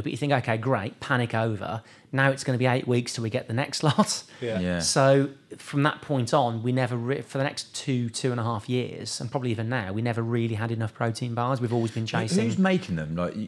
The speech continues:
Speaker 3: it's, it's
Speaker 1: So
Speaker 3: not
Speaker 1: we
Speaker 3: Grenade aren't making them, are
Speaker 1: No,
Speaker 3: they?
Speaker 1: we don't own
Speaker 3: Yeah,
Speaker 1: any
Speaker 3: so you
Speaker 1: manufacturing facilities.
Speaker 3: Right.
Speaker 1: Um, we have done, and we have ho-, owned warehousing and distribution facilities in the past.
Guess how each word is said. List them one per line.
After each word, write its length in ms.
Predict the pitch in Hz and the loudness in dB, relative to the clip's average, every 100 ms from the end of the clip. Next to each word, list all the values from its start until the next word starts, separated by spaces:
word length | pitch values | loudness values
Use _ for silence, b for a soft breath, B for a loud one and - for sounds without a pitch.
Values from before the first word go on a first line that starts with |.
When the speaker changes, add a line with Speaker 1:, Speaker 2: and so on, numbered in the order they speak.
| - | -4
Speaker 3:
it's, 240 | 104 95 | -4 -2
it's 140 | 127 120 | 0 4
Speaker 1:
So 60 | 156 | 4
Speaker 3:
not 20 | |
Speaker 1:
we 40 | - | 6
Speaker 3:
Grenade 380 | 123 120 113 | 6 8 8
aren't 220 | 107 98 98 | 6 4 2
making 320 | 104 101 80 | 2 0 -6
them, 120 | 76 | -4
are 80 | 165 | 4
Speaker 1:
No, 160 | 170 160 | 6 8
Speaker 3:
they? 60 | |
Speaker 1:
we 80 | 196 | 8
don't 200 | 180 156 | 6 6
own 100 | 143 | 6
Speaker 3:
Yeah, 60 | 147 | 6
Speaker 1:
any 120 | 139 | 6
Speaker 3:
so 80 | 127 | 6
you 60 | |
Speaker 1:
manufacturing 440 | 127 127 156 143 135 | 4 2 0 0 0
facilities. 640 | - 147 131 147 156 - | 2 2 2 2 0 0
Speaker 3:
Right. 120 | 90 | 0
Speaker 1:
Um, 200 | 143 139 B B | 2 0 B B
we 160 | 160 170 | 4 4
have 340 | - 180 156 | 4 2 4
done, 280 | 165 190 214 | 4 4 2
and 120 | 143 | 2
we 60 | 139 | 0
have 280 | - 160 156 | 0 0 0
ho-, 240 | - 147 - - | 2 0 2 2
owned 320 | 139 135 131 | 4 4 4
warehousing 600 | 143 139 135 135 117 127 | 4 4 2 0 0 -2
and 80 | 117 | -2
distribution 500 | 110 127 151 - 143 | -4 -2 -2 -2 -6
facilities 480 | 139 151 127 - | -4 -2 -2 -4
in 40 | 123 | -8
the 60 | |
past. 460 | 123 139 160 - | -6 -6 -6 -8